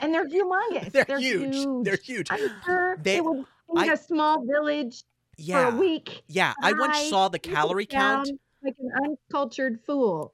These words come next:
Speaker 2: I
Speaker 1: That's
Speaker 2: once
Speaker 1: what
Speaker 2: saw
Speaker 1: I
Speaker 2: the,
Speaker 1: do.
Speaker 2: yeah, I once saw the calorie count of that, and it is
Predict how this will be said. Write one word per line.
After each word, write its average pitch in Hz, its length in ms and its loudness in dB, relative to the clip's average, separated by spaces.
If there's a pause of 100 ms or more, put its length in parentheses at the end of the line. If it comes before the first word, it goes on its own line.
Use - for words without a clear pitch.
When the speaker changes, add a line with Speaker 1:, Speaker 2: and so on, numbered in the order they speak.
Speaker 2:
I 175 100 2
Speaker 1:
That's 233 100 2
Speaker 2:
once 247 100 -4
Speaker 1:
what 262 140 0
Speaker 2:
saw 190 100 4
Speaker 1:
I 180 60 2
Speaker 2:
the, 202 60 0
Speaker 1:
do. 185 100 -4
Speaker 2:
yeah, 185 280 0
I 156 140 0
once 208 260 -4
saw 180 200 -2
the 147 80 -8
calorie 143 400 -4
count 160 320 -4
of 139 140 -12
that, 147 340 -2
and 135 180 -10
it 165 140 -6
is 151 200 -6